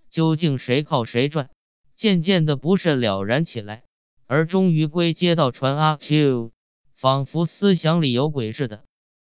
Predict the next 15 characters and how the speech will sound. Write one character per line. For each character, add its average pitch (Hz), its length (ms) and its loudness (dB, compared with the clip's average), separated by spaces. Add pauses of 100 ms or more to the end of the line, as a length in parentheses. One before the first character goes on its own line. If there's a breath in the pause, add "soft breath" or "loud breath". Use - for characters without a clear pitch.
(160)
然 175 240 2
而 156 220 0
要 151 240 4
做 156 200 0
这 139 200 2
一 135 140 0
篇 165 280 -2
速 139 220 -2
朽 98 260 -6
的 107 120 -2
文 120 220 -2
章， 160 240 -2 (520)
才 151 240 0
下 160 240 0
笔， 117 260 -8